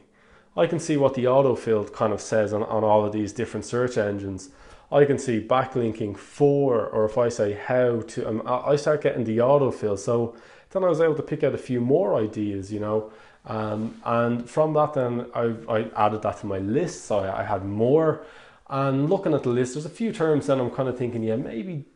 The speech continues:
these, this is what I want to be, to be ranking for." So let's say backlinking for bloggers.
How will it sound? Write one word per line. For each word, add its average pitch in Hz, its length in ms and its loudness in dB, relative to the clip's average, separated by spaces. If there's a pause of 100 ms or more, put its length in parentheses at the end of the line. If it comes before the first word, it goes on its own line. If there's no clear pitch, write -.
these, 151 720 -4
this 143 180 -6
is 113 100 -6
what 110 160 2
I 107 40 4
want 104 320 -2 (100)
to 113 100 -8
be, 107 240 -6 (260)
to 113 100 -10
be 104 140 -6
ranking 98 380 -6
for." 107 240 -6
So - 140 -6
let's 151 180 -4
say 123 260 -2 (460)
backlinking 147 600 0
for 107 140 -10
bloggers. 107 840 -2